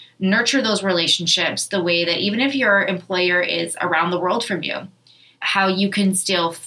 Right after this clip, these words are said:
feel engaged and asking the questions and, and ways in which you can, as the employee, take the initiative if you aren't feeling connected,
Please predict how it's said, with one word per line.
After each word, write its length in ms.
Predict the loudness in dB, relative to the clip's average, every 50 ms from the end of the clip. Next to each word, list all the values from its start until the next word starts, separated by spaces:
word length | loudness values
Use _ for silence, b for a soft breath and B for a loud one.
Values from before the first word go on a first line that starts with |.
| -16 _ _
feel 240 | -4 -2 0 2 2
engaged 500 | 4 4 4 2 2 0 0 -2 0 -2
and 220 | 0 0 -2 0 0
asking 340 | 0 0 0 0 -2 0 0
the 80 | -2
questions 440 | 0 0 0 0 2 0 0 0 0
and, 120 | -2 -2
and 180 | 0 2 2 4
ways 180 | 4 4 2 4
in 120 | 4 4
which 200 | 4 4 2 0
you 460 | -2 -2 -4 -4 0 2 2 2 2
can, 320 | 0 0 0 0 0 0 -2
as 160 | -2 -2 -2
the 120 | 0 0 0
employee, 500 | 0 -2 -2 -2 0 0 2 0 0 -2
take 240 | -2 -2 -2 -2
the 140 | 0 -2 -2
initiative 580 | -2 0 0 -2 -2 -2 -2 -4 -4 -4 -6 -4 -4
if 180 | -4 -2 0
you 140 | 0 -2 0
aren't 240 | 2 0 0 -2 -4
feeling 340 | -6 -6 -4 -2 -2 -2 -4
connected, 600 | -6 -6 -6 -6 -6 -6 -6 -6 -6 -4 -6 -8